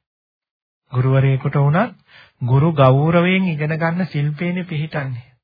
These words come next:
ඒ නිසා මේ කමඨහන කියන්නේ මේ ලෝකේ තියෙන බලවත්ම වූ ශිල්පය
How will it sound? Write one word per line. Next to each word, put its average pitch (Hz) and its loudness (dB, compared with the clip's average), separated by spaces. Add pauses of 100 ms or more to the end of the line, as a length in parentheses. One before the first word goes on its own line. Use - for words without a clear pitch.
(260)
ඒ 131 -8
නිසා 151 -8
මේ 156 -6
කමඨහන 139 -4
කියන්නේ 175 -6
මේ 139 -2
ලෝකේ 139 -4
තියෙන 180 -8 (680)
බලවත්ම 160 2
වූ 196 -2
ශිල්පය 165 -2